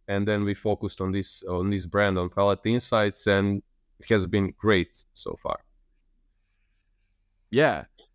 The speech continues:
Speaker 2: No, that's, that's exciting, and I think it's cool that you get to kinda add that to your repertoire of, of things that you
Speaker 1: Absolutely,
Speaker 2: know and
Speaker 1: yeah.
Speaker 2: that you're capable of doing.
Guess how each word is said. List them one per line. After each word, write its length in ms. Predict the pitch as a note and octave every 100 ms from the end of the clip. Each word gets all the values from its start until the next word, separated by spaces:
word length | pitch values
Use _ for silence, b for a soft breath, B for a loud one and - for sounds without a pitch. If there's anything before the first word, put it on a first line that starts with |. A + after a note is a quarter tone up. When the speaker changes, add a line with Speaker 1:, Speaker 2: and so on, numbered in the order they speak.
| B2+
Speaker 2:
No, 220 | D3+ B2
that's, 320 | C3 - -
that's 240 | B2+ C3
exciting, 500 | C#3 - C3 A#2+ F#2
and 80 | F#2
I 60 | G2+
think 220 | - A#2
it's 140 | A#2+ -
cool 300 | A2+ G#2+ G2
that 100 | F#2+
you 140 | F#2+
get 160 | F#2+ -
to 80 | G2
kinda 260 | G#2 F#2+
add 460 | F2+ F#2 G2 G2+ A2 - _
that 340 | F2 G#2 F2 -
to 120 | A2+
your 160 | G2 F#2+
repertoire 720 | G2 - F2 - G2 G2 F#2+
of, 180 | - -
of 140 | F#2+
things 380 | - G#2+ F#2+ F#2+
that 220 | F#2+ -
you 280 | G2 F#2+ G2
Speaker 1:
Absolutely, 340 | F2 - G2 G2+
Speaker 2:
know 160 | G2
and 100 | F2+
Speaker 1:
yeah. 40 | E2
Speaker 2:
that 60 |
you're 80 | F2
capable 500 | - - - F2+ G2
of 140 | F#2+ -
doing. 400 | G2+ G2 G2